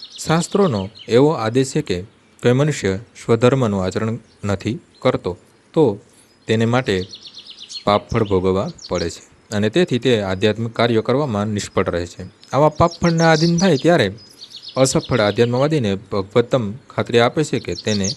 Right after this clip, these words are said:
ચિંતા કરવાની જરૂર નથી. તેણે ભલે યોગ્ય રીતે સ્વધર્માચરણ કરવાનું, ન ફળ ભોગવવું પડે તેમ છતાં તે કશું ગુમાવતો નથી, કારણ કે શુભ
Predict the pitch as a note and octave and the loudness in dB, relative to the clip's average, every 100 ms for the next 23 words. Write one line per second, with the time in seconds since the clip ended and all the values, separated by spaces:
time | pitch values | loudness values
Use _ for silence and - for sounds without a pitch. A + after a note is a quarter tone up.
0 | - - - A2+ A2 B2 A2+ G2+ F#2+ A#2+ | -8 -10 -6 -4 0 -2 0 0 0 -2
1 | A2+ F#2+ G2 G2 F#2+ - _ _ _ _ | -2 -2 -2 -4 -6 -14 _ _ _ _
2 | A#2+ A#2+ B2+ D3+ D3 - _ _ - A2 | 0 4 6 4 2 -4 _ _ 0 2
3 | A2 B2 C#3 D#3 F#2+ - - _ - - | 4 4 4 2 -2 -2 -14 _ -4 0
4 | B2+ C#3 C#3 C#3 C3+ C3+ C3+ - - - | 2 4 2 2 0 0 -4 -10 -20 -20
5 | - - - C3 C3 C3+ C#3+ - - _ | -20 -6 0 2 2 0 -6 -14 -20 _
6 | _ _ _ _ _ _ - - B2 C3 | _ _ _ _ _ _ -14 -4 0 2
7 | C#3+ D#3+ _ _ _ _ _ A2 G#2 G#2 | 0 -6 _ _ _ _ _ 0 2 2
8 | G#2+ B2 B2 D3 D3+ - _ D3+ B2 F#2+ | 2 2 2 0 0 -4 _ -4 -4 -8
9 | _ _ _ _ _ _ - D3 D3+ A#2+ | _ _ _ _ _ _ -8 -2 0 0
10 | C3 F#2+ - G#2 A2+ G2 F#2+ F#2+ B2+ - | 0 0 -4 -6 -6 -2 -2 -2 -6 -6
11 | G2 F2+ E2+ - C3 D3 D3 C3 - G2 | -6 -6 -8 -6 -2 -2 -2 -4 -2 -2